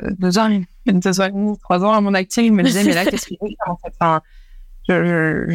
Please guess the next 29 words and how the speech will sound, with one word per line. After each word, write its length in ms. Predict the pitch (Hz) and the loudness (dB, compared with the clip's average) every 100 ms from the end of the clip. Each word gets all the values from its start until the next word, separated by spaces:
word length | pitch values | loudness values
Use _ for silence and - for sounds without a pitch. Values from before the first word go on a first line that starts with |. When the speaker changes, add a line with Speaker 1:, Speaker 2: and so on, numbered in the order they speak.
| 170 | -2
Speaker 1:
je 60 | |
sais 160 | 175 185 | 0 0
un 120 | 185 | 0
petit 120 | - | -2
peu 100 | 185 | -4
travailler, 380 | 202 196 190 254 | 0 0 2 2
mais 100 | 233 | 0
je 80 | 196 | -2
sais 140 | 185 | -2
pas 100 | 202 | 0
non 120 | 233 220 | 0 0
plus 180 | 247 | -4
super 260 | - 220 208 | -4 -2 0
bien 120 | 208 | 0
travailler. 500 | 202 202 196 240 240 | 0 0 2 2 0
Donc, 220 | 185 190 - | -2 -6 -2
peut-être 260 | 233 285 | -2 -2
que 240 | - 220 202 - - | 0 -2 -2 -10 -16
ce 100 | - | -6
que 80 | - | -2
toi, 200 | 208 262 | 0 0
ça 140 | 247 233 | 0 0
t'a 100 | 226 | 0
apporté, 520 | 214 220 220 262 262 | 0 -4 -2 0 2
bon, 120 | 208 | 2
et 80 | 190 | 0
puis 100 | 175 | -4
c'est 120 | - 180 | -8 -6
peut-être 160 | - | -8